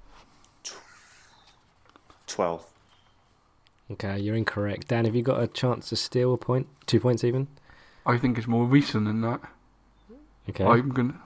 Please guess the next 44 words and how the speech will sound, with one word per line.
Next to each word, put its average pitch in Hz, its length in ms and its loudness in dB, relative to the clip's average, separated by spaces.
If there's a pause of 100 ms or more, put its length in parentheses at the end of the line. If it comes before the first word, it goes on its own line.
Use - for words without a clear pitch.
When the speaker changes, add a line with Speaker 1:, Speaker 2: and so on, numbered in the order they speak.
Speaker 3:
I 113 140 4
think 120 200 0
it's 117 140 -8
more 113 180 2
like 113 200 -2 (280)
fifteen. 127 600 2
Speaker 2:
<laughs> - 680 -20
It's - 300 -2
correct. - 600 6
Well 131 100 8
done, 120 140 6
Dan. 131 320 0 (1120)
Uh, 135 180 2
honestly, 151 300 10
Mark, 127 260 12
we're 147 80 12
not 143 160 10
cheating 135 300 6
here. 107 180 2
Like, 110 260 0
Dan 120 220 4
is 117 160 2
some 117 160 2
kind 113 180 0
of, 107 80 0
like, 113 180 0
someti-, - 460 -6
sometimes 123 420 2
he's 110 100 -2
an 117 80 0
oracle 110 500 -2 (560)
about - 260 6 (300)
things. 226 200 10
Speaker 3:
<laughs> - 40 -20 (640)
Speaker 2:
Um, 113 460 2
it 131 120 4
was 131 180 6
two - 180 -4
thousand 120 320 4
and, 113 200 0
well, 107 180 4
F 113 140 0
M 107 120 0
fifteen. 104 560 -2